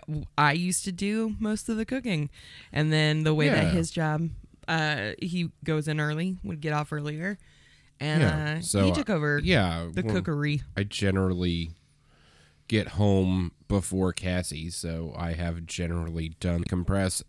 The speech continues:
Speaker 2: about the day, and
Speaker 1: Yeah.
Speaker 2: then by the time you get home is about time when it's, you know, time to start dinner, and I'm not gonna make you do that.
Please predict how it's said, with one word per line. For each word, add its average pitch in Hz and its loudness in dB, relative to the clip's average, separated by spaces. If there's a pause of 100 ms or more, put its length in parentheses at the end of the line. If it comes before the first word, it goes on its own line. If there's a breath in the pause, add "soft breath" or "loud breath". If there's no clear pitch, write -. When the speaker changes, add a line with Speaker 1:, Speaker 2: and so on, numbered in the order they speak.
(260)
Speaker 2:
about 90 0
the 85 -4
day, 82 0
and 101 2
Speaker 1:
Yeah. 95 2
Speaker 2:
then 92 0
by 92 2
the 92 0
time 90 0
you 85 -2
get 87 -6
home 95 -2
is 135 -4
about 139 -8
time 123 -2
when 123 -2
it's, - -6
you 143 -4
know, 120 -2
time 123 -4
to 127 -8
start 123 -4
dinner, 104 -4
and 101 -2 (960 soft breath)
I'm 101 0
not 110 4
gonna 104 6
make 98 6
you 95 8
do 90 4
that. 82 -2